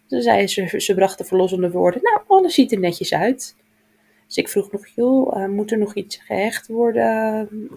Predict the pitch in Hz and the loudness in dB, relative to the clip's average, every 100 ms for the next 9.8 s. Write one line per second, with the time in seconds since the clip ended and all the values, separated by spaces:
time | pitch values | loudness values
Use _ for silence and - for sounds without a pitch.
0 | _ 196 180 175 - - - - - - | _ -2 -2 -2 2 2 2 -4 -6 0
1 | 233 226 220 - - 339 277 240 247 233 | 2 2 0 -2 6 8 8 6 4 4
2 | 208 208 - - 202 185 170 165 185 440 | 2 0 -4 0 0 0 -4 -2 2 2
3 | - - - _ _ _ _ _ _ _ | 2 -8 -10 _ _ _ _ _ _ _
4 | _ - - - - 262 151 _ _ _ | _ -10 -10 -8 2 2 2 _ _ _
5 | - 427 180 247 392 285 202 202 - - | 0 2 4 4 6 6 4 -2 -4 -2
6 | - 170 170 170 - 294 427 - _ - | 2 2 2 -4 0 2 2 -2 _ -20
7 | - - - - _ - - - 190 180 | -20 -20 -20 -20 _ -8 -4 0 2 2
8 | 185 175 220 302 381 294 - 226 _ _ | 2 2 4 8 6 4 -4 -20 _ _
9 | _ _ _ 220 196 - 180 | _ _ _ -4 -4 0 0